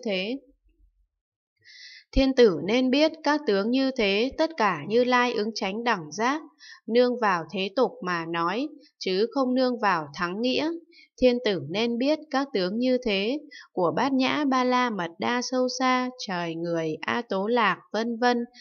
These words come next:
trong thế gian, đều chẳng thể phá hoại.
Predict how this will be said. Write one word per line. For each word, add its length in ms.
trong 280
thế 200
gian, 360
đều 340
chẳng 320
thể 220
phá 160
hoại. 400